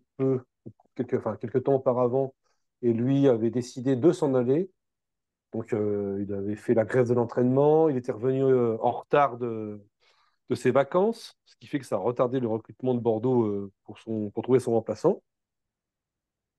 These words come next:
Et, euh, l'autre joueur majeur, c'était, euh, Stéphane Ziani, qui était le numéro, enfin, le deuxième meneur de jeu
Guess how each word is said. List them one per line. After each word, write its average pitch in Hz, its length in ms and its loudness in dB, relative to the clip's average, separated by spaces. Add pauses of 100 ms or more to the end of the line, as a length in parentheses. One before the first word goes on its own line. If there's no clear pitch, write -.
(600)
Et, 160 220 6
euh, 147 540 4
l'autre 185 400 4
joueur 156 340 4
majeur, 156 460 2
c'était, 175 600 0
euh, 117 760 2
Stéphane - 480 0
Ziani, 139 520 -2
qui - 80 0
était 151 160 4
le 135 140 4
numéro, 143 440 4
enfin, 127 140 0
le 117 80 -2
deuxième 156 320 2
meneur 143 240 0
de 127 120 2
jeu 143 260 0